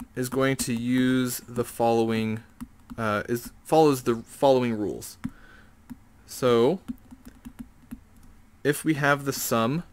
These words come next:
from n equals m to big N of a sub n, b sub n,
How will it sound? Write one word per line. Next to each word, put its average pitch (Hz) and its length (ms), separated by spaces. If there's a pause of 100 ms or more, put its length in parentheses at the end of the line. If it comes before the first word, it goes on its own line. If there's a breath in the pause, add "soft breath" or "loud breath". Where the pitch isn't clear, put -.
(420 soft breath)
from 120 380
n 131 300
equals 117 560 (120)
m 160 440 (100)
to 107 380 (100)
big 113 280
N 196 320 (640 soft breath)
of 117 420
a 143 200
sub 147 300
n, 123 480 (340)
b 151 200
sub 113 300
n, 101 360